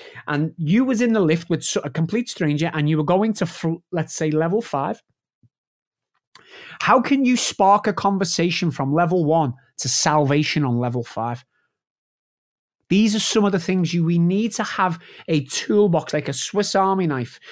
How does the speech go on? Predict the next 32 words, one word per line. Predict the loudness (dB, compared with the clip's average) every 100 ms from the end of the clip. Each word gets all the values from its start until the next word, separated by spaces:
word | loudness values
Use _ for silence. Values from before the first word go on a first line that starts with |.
| -20 -8
that | -6
fits | -6 -10 -6 -4 -4 -8 -10 -14 _ _
all, | 2 4 4 2 0 -8 _ _ _ _ _ _ _ _
all | 4 4 2
scenarios. | -2 -2 -2 -2 -2 -2 -2 -2 -4 -4
Luke | -2 -2 -4
twelve | -6 -2 -2 -4
twelve | -4 -2 -2
says, | -2 -4
"Don't | -2 -4 0
you | 0
worry | 2 2 2
about | 2 0 -2 -4
what | -6 -6 -6 -10
to | -8
say. | -6 -4 -4 -6 -18 -20 -20 _
The |
Holy | -4 0 2 2 2
Ghost | 2 2 0 0
will | -2 -2
give | 0 0 2
you | 2 0 -2
the | -2
words | 0 0 0 0 -2
in | -2
your | -2
time | -4 -6 -4 -2 -2
of | 0
need." | 0 2 0 -4 _ -20 -20 -20 -2
So | 0 2
always | 4 4 4 4 2
be | 0 -2